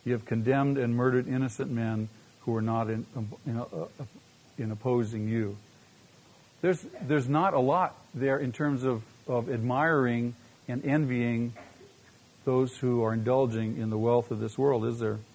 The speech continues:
David learned it, didn't he? David learned the hard way that sinful pleasure is both brief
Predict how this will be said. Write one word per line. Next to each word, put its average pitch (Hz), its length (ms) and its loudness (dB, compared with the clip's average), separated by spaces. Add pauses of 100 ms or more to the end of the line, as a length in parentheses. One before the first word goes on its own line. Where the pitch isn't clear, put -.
(1600)
David 147 360 10
learned 123 280 6
it, 147 100 4
didn't 127 300 2
he? 110 40 -12 (1000)
David 151 320 8
learned 135 200 6
the 123 60 2
hard 151 260 8
way 120 200 6
that 123 180 -2
sinful 143 360 2
pleasure 123 540 4 (440)
is 131 200 0
both 127 340 2
brief 147 640 4